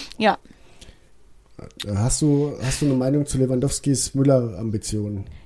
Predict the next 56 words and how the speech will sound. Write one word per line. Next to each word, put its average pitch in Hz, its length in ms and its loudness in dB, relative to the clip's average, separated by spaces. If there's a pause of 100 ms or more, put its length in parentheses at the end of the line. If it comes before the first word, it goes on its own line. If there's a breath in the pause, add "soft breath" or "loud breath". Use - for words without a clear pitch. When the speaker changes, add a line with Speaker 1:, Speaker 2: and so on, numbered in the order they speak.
Speaker 2:
Also 104 400 -4
zum, 110 440 -2
zu - 160 -6
den 113 80 0
vierzig 117 360 -2
Toren? 110 400 0 (340)
Das 98 140 -8
ist 123 120 -4
ja 135 80 4
noch 123 140 0
nicht 123 160 -4
ganz 127 200 -2
so 131 100 -2
klar, 127 240 -2
wann 127 100 2
er 117 100 0
wieder 120 180 0
kommt, 165 260 -2
aber 123 140 0
er 117 60 0
wird 170 100 0
Speaker 1:
Ja. 196 160 2
Speaker 2:
noch - 180 -6
rechtzeitig 131 480 -4
wiederkommen, 135 420 -2
um 127 140 -2
noch 123 260 -2 (540 loud breath)
die 113 80 -2
Chance 127 400 0
zumindest 151 400 0
zu 139 80 0
haben, 143 160 0
diese 143 160 -4
vierzig 139 320 -4
Tore 135 280 -2
zu - 120 -4
machen. 135 300 -4 (520 loud breath)
Speaker 1:
Al- 262 260 4
Speaker 2:
Ich, - 200 -8
meine 143 280 2
steile 147 420 -2
Speaker 1:
Mhm. 226 100 -2
Speaker 2:
These 143 320 2
ist, 135 180 -2
er 120 140 0
wird's 131 240 -2
jetzt, 139 320 -2
weil 165 300 6
Bayern 151 320 2
aus 135 140 -8
der 143 100 -6
Champions 143 360 -6
League 135 100 -12
Speaker 1:
Mhm. - 100 -4
Speaker 2:
ausgeschieden 131 500 -2
ist - 300 -8